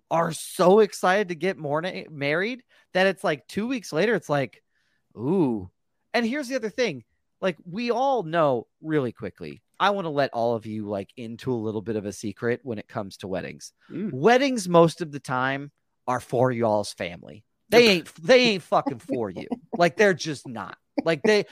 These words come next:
Speaker 1: they are a chance for be like, "Hey, Uncle Rick wants to give you a toaster. Great, have that.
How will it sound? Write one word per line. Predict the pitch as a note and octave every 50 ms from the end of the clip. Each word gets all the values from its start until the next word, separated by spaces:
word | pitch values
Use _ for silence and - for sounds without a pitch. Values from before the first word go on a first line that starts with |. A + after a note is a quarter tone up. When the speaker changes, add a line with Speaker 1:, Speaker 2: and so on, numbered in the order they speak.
| - - _ -
Speaker 1:
they | G#3 G#3+ A3
are | G#3+ G3+ G3 F#3+
a | F#3
chance | - - - G3+ G3+ G#3 G#3+ G3+ -
for | - G#3
be | F3+ F3 G3+
like, | F3 D#3+ - - - _
"Hey, | - B3+ C4+ A#3+ A3
Uncle | - G3+ A#3+ B3 - A3 G#3
Rick | F#3 G3+ A#3 A3 - F#3+
wants | G3 G3 E3 -
to | G3
give | D3+ E3+ G#3 F3
you | F#3 F3+
a | D#3
toaster. | - - G3+ G#3+ A3 A3 - - D3 A#2+ G2+ - - - _
Great, | - - A#3 G3+ E3 - D3+
have | F3+ G3+ F3
that. | E3 G3+ G3+ F#3+